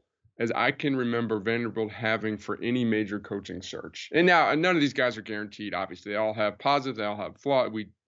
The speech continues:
we don't have to go over that. Derek Mason on paper was probably a better candidate than James Franklin on paper, and we know how those things worked out. But <coughs> I will say, like,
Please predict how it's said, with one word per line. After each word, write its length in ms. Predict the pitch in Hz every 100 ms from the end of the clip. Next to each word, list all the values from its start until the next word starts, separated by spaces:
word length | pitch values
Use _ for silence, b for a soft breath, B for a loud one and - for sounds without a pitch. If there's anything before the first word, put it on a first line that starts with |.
| _ - - -
we 100 | 120
don't 140 | 113
have 120 | 107
to 80 | 101
go 140 | 101 113
over 160 | 107
that. 180 | 110 98
Derek 240 | 120 113
Mason 340 | 113 110 - 107
on 120 | 104
paper 280 | 104 110 113
was 120 | 107
probably 220 | 120 120
a 40 | 127
better 260 | 135 139
candidate 360 | 135 139 131 135
than 100 | 135
James 220 | 143 139
Franklin 440 | 175 143 107 92 95
on 120 | 92
paper, 440 | - - - 80
and 100 | 107
we 80 | 110
know 120 | 113
how 100 | 110
those 200 | 113 113
things 200 | 107 107
worked 200 | 101 104
out. 200 | 80 - B B B B B -
But 260 | 127 - _
<coughs> 800 | - - - - - - - _
I 120 | 139
will 160 | 156 147
say, 380 | - - 143 123
like, 280 | 131 123